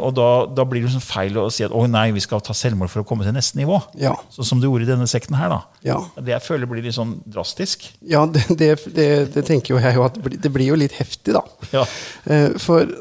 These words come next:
Speaker 2: om man tror på reinkarnasjon eller ikke,
Speaker 1: Mhm.
Speaker 2: eh, spiller egentlig ingen rolle. Ehm, for det handler jo om at vi skal leve her og nå.
Speaker 1: Ja.
Speaker 2: Eh, og, og jeg som medium får ofte høre at jeg glorifiserer døden.
Speaker 1: Ja,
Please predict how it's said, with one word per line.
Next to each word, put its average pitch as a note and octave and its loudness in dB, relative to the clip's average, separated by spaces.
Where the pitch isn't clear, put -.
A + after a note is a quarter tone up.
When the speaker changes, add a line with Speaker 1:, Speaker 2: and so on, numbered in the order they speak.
Speaker 2:
om F#3+ 2
man G3+ 4
tror C#3 2
på C#3+ 2
reinkarnasjon B2 0
eller B2 2
ikke, - -4
Speaker 1:
Mhm. B2+ 0
Speaker 2:
eh, C3+ 4
spiller B2 2
egentlig A#2 2
ingen A#2 4
rolle. B2 2
Ehm, C3+ 4
for - 0
det D3 4
handler B2 4
jo - 0
om C3 2
at - -2
vi C#3 0
skal - 0
leve B2 4
her A#2+ 2
og B2+ 4
nå. C#3 2
Speaker 1:
Ja. G2+ 0
Speaker 2:
Eh, C#3 4
og, D3+ 0
og D#3+ 2
jeg D#3+ 4
som E3+ 2
medium D3+ 4
får - 0
ofte - 0
høre B2 6
at - 0
jeg C3 2
glorifiserer B2 2
døden. - -2
Speaker 1:
Ja, C#3 2